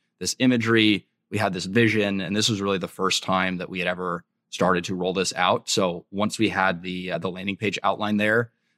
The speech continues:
I was chomping at the bit to start working on this with Algert, 'cause this was the first page that, like, really popped from a design perspective. And, uh, it's not to say that you could have a shitty outline and bad copy and really good design, and it would have been received in the same way. But I think when you have a really strong message and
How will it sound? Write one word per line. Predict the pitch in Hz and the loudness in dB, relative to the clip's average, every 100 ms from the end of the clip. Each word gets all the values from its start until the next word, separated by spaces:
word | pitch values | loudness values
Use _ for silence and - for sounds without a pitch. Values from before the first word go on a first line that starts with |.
| _ | _
I | 101 113 | 0 4
was | 101 95 - _ | 4 2 -2 _
chomping | - 98 95 | 2 2 0
at | 92 | -8
the | 87 | -2
bit | 95 92 | -2 0
to | |
start | - 92 | -2 -2
working | 85 87 92 | -4 -6 -2
on | 95 | -2
this | 92 | -4
with | 90 | -8
Algert, | - 87 92 101 - | -4 -2 0 -4 -4
'cause | 90 | -4
this | 98 120 | 0 2
was | 104 | 0
the | 90 | -2
first | 98 95 - | -2 -2 0
page | 98 90 85 - | 2 2 0 -4
that, | 82 - | -6 -8
like, | - 87 | -10 0
really | 92 87 | 0 0
popped | - - 90 90 - | -4 0 2 0 -2
from | 98 | -2
a | 90 | -2
design | 87 87 78 | -4 -6 -6
perspective. | 92 - 92 104 98 - _ _ _ | -4 -2 0 0 -2 -4 _ _ _
And, | 92 92 87 87 | -2 -2 -2 -2
uh, | 107 | -2
it's | 127 | 0
not | 117 | 0
to | 107 | 0
say | 120 | 0
that | 104 | 0
you | 95 | 0
could | 104 | 0
have | 101 | 0
a | 95 | 0
shitty | - 107 101 95 - | 2 2 0 -2 0
outline | 104 98 104 101 | 0 2 0 0
and | 98 | 0
bad | 85 95 92 | 0 0 0
copy | - 98 95 98 | 0 0 0 -2
and | 95 90 | -2 -2
really | 98 92 | -4 -2
good | 92 | -4
design, | 92 92 95 98 98 | -6 -2 0 0 0
and | 92 | -4
it | - 95 | -8 -10
would | 95 | -6
have | |
been | 95 95 | -4 -2
received | 90 - 101 92 | 0 0 0 -2
in | 92 | -6
the | 92 | -4
same | 98 90 | -2 2
way. | 95 104 | 2 2
But | 101 | 2
I | 92 | -2
think | 95 92 | -4 -6
when | 98 | -4
you | 98 | 0
have | 98 98 | 2 2
a | 90 | 0
really | 95 95 | -2 -2
strong | 92 107 95 | -2 -2 -2
message | 90 92 101 104 90 | -2 -2 0 0 -2
and | 87 80 | -6 -10